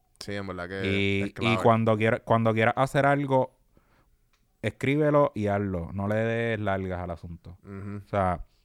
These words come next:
Speaker 2: no hay break para decir, "Lo hago después". Conmigo no hay, no hay eso. O sea, para mí las excusas, horrible. O sea, no. Si tú vas a trabajar conmigo, no va a haber excusa.
Speaker 1: Sí, sí, eso es algo que yo, yo, eh,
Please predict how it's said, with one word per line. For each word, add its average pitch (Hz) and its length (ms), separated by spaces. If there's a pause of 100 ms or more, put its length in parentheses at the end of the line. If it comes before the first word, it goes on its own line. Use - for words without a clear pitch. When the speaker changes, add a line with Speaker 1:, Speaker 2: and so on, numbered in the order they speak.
Speaker 2:
no 104 120
hay 110 80
break 131 300
para 135 140
decir, 131 240
"Lo 127 160
hago 117 180
después". 87 340 (100)
Conmigo 120 380
no 113 60
hay, 107 120
no 101 200
hay 104 100
eso. 85 180 (480)
O - 40
sea, 110 200
para 110 140
mí 131 120
las 147 140
excusas, 151 500 (100)
horrible. 104 400
O 87 40
sea, 101 200
no. 101 240 (320)
Si 123 160
tú 131 140
vas 139 120
a 156 60
trabajar 160 240
conmigo, 165 580
no 117 220
va 113 80
a - 20
haber 117 140
excusa. 90 400 (420)
Speaker 1:
Sí, 123 260
sí, 113 140
eso 107 120
es 104 80
algo 120 260
que 117 120
yo, 113 340
yo, 110 640
eh, 98 220